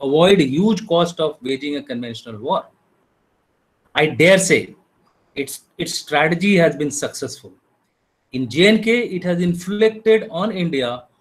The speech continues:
forty-two thousand casualties since nineteen ninety-two. And if we were to add the figures of Punjab militancy, these numbers would only increase. What I'm getting at is that by waging a low-intensity conflict,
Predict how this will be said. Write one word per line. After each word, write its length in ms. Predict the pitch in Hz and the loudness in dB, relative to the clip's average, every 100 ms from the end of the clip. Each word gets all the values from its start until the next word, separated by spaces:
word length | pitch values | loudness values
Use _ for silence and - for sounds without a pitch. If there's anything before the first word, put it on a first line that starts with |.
| _ _ | _ _
forty-two 920 | 220 233 - - 220 214 214 214 214 | -2 -2 -4 -6 -4 -2 -4 -4 -4
thousand 600 | 170 170 170 170 170 - | 2 2 2 -2 -2 -2
casualties 680 | 156 143 156 156 156 160 - | -2 -2 -4 -6 -4 -4 -4
since 400 | 147 143 139 - | -6 -6 -8 -6
nineteen 540 | 127 127 123 135 127 | -4 -2 -2 -2 -2
ninety-two. 520 | 117 113 110 - 110 - _ _ _ _ _ _ _ _ | -4 -8 -12 -16 -18 -18 _ _ _ _ _ _ _ _
And 140 | 147 190 | 2 4
if 160 | 185 | 4
we 160 | 180 262 | 6 8
were 200 | 247 233 | 8 6
to 160 | 214 | 4
add 340 | 151 175 214 208 | 2 4 4 4
the 100 | 190 | 2
figures 360 | 196 196 185 | 2 2 2
of 180 | 165 170 | 0 -2
Punjab 520 | 147 131 143 185 226 190 | -6 0 2 4 4 4
militancy, 760 | 180 175 170 160 123 117 131 _ _ _ | 2 2 0 0 -6 -8 -10 _ _ _
these 280 | 117 165 143 | -6 -6 -4
numbers 440 | 139 147 160 170 151 | -2 -2 2 0 0
would 120 | 143 | -8
only 380 | 147 147 143 131 | -6 -4 -2 -2
increase. 640 | 123 - 165 143 - - _ _ _ _ _ _ _ _ _ _ _ - | -4 -4 -4 -4 -8 -18 _ _ _ _ _ _ _ _ _ _ _ 0
What 180 | 185 | 4
I'm 240 | 240 214 - | 6 6 6
getting 340 | 202 247 254 | 4 6 4
at 320 | 180 151 147 - | 4 2 -2 -6
is 160 | 156 135 | -8 0
that 240 | 143 143 | 0 2
by 160 | 127 120 | -2 0
waging 460 | 143 202 247 262 | 0 0 2 2
a 40 | 190 | 2
low-intensity 840 | 160 208 208 180 170 165 - 127 | 2 2 0 -2 -4 -4 -10 -12
conflict, 560 | - 165 208 131 123 | -6 -6 -4 -8 -10